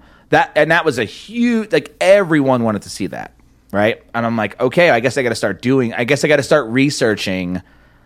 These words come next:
sites to buy." And so I, I started, like, kinda diving, uh, dipping my toe in the water to see,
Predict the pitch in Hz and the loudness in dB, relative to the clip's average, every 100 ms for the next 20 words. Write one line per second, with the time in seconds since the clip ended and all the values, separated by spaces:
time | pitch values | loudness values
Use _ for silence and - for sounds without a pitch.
0 | _ - - 226 - 95 85 64 - _ | _ -4 0 2 0 -4 -4 -6 -18 _
1 | _ _ _ _ _ _ _ _ _ - | _ _ _ _ _ _ _ _ _ -2
2 | 131 120 151 135 123 143 - 180 180 147 | 0 2 4 2 0 -2 2 2 2 2
3 | 139 160 156 117 120 127 135 131 127 - | 0 0 -2 0 2 2 2 0 -2 -4
4 | 131 135 127 202 196 165 151 131 147 139 | 0 2 2 0 0 0 0 0 2 2
5 | 123 101 107 104 95 90 85 - _ _ | 2 2 4 4 2 0 -4 -8 _ _
6 | - 98 - 120 110 101 | -10 -6 0 0 2 -2